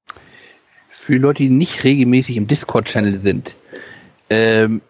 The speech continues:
Hendrik war da, sagen wir mal, etwas sporadisch inaktiv. <laughs> Äh, und dachte dann, „Ja, muss ich erst am P C gehen, auf meinem Windows Phone geht, die,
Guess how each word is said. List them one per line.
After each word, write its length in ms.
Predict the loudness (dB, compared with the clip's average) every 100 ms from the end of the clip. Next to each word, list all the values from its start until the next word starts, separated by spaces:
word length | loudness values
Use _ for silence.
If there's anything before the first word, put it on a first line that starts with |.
| _ _
Hendrik 440 | -4 0 2 0 -2
war 100 | -2
da, 300 | 0 -2 -4
sagen 280 | -2 0 0
wir 20 |
mal, 320 | 0 0 -2
etwas 320 | -6 -6 -8
sporadisch 640 | -4 -4 -2 -2 -2 -4 -4
inaktiv. 720 | -2 -4 -4 -4 -4 -6 _ _ _
<laughs> 100 | -8 -8 _ _ _ _ _ _ _ _ _ _ _
Äh, 600 | -2 2 2 2 2 -2 -6 _ _ _ _
und 220 | -12 -6
dachte 220 | -4 -2 -2
dann, 180 | -2
„Ja, 480 | -2 -4 -2 0 0
muss 200 | 0 -2 -4
ich 40 |
erst 120 | -4
am 80 | -4
P 100 | -4
C 360 | -4 0 2 2
gehen, 360 | 2 2 2
auf 140 | -2 -4
meinem 160 | -2
Windows 300 | 2 2 0
Phone 240 | -2 -2 0
geht, 340 | 0 0 -2
die, 200 | -2